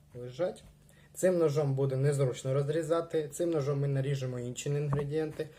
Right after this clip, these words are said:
Тому беремо величезний ніж і, і зробимо з дині деякі махінації. Розрізаємо напополам. Пах. О.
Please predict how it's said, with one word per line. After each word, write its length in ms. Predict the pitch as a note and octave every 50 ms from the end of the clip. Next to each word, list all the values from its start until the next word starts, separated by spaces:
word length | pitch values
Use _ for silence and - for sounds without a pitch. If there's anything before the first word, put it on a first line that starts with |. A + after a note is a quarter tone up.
| - - - - - - - - -
Тому 220 | - C3+ D3 F3
беремо 440 | F3+ D3+ D#3 D3+ D#3 D3+ D3+ D3 C3+
величезний 840 | B2+ B2+ C3 D#3 D#3+ E3 E3 D#3 - D3+ C#3 A#2+ A2 A2+ A2+ A#2 A#2+
ніж 420 | C3+ E3 G3 G3+ - - - - - - -
і, 400 | - C#3+ D#3+ D3+ C#3+ C3 A#2+ A#2+ - - - - - - - - - - - - - - - - - - - - - - - - -
і 260 | C#3+ D#3+ E3 E3 E3
зробимо 720 | C#3+ B2 B2+ B2+ C3+ C#3 C3+ C3 B2+ C3+ C3 B2+ C3 C3 C3+ - - -
з 100 | A#2 A2+
дині 300 | A2 B2 C#3 D3 D3 C#3
деякі 420 | C3 C3 B2+ B2+ C3 B2+ B2+ - A#2+
махінації. 640 | A#2+ A#2 - - B2 B2 A#2 F#2+ - - G2+ G#2
Розрізаємо 840 | G#2+ B2+ C#3+ C3+ C3+ C3 C3 A#2+ B2+ C#3+ C#3+ C#3 C3+ C3+ C3 C3 B2+ - - - - - - - - - - - - - - - - - - - -
напополам. 540 | A#2+ - - - - - A2+ A#2+ B2 A2+ G#2+ - - - - - - - - - - - - - - - - - - - - - - - -
Пах. 380 | G2+ G#2 - - - - - - - _ - - -
О. 420 | G#2 G2+ G2+ G2 - F#3 - -